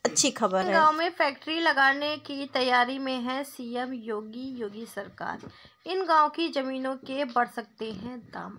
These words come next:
Speaker 2: आज के इस वीडियो में बहुत ही खास बताएंगे। उत्तर प्रदेश की योगी आदित्यनाथ सरकार ने ग्रामीण क्षेत्र में रोजगार सृजन की नई संभावनाओं को खोलते हुए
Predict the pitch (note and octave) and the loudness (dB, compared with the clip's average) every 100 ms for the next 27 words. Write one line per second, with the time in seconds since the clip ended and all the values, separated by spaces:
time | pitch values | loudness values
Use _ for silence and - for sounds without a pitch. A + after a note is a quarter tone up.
0 | - - A3+ - C4+ C4 B3+ C4+ C#4+ A#3 | -6 -6 -6 -10 -12 -10 -8 -8 -6 -8
1 | A3+ A#3+ - A3+ A3+ A3+ A3 A3 A3+ C4+ | -8 -10 -6 -4 -4 -10 -8 -8 -8 -8
2 | C4+ A#3 A3+ A#3 A3+ A#3 A3 G#3+ A#3+ - | -8 -12 -10 -12 -12 -12 -10 -10 -12 -14
3 | - - - - C4+ C#4+ C#4+ C4+ C4+ B3 | -20 -20 -6 0 0 0 0 0 0 0
4 | B3 B3+ C4+ C4 C4 C#4 D4+ C4 B3+ B3+ | 4 4 4 0 -2 -2 -4 2 2 2
5 | D#4 - D#4 - C#4 C#4+ D4 D4 - C#4 | -2 -4 -6 -4 -4 -4 0 -2 0 4
6 | C#4+ C#4+ C#4 C4 C#4 E4 D4 C4+ C#4+ C#4+ | 4 2 -6 -4 -4 -6 -6 -6 -2 -2
7 | C4+ B3+ B3+ B3+ B3 B3+ C#4+ - C4+ C4 | 0 4 4 4 2 0 -4 -4 -4 -4
8 | C4 D#4+ D#4 D4+ C#4+ D4 | -4 -2 -2 -2 -2 -2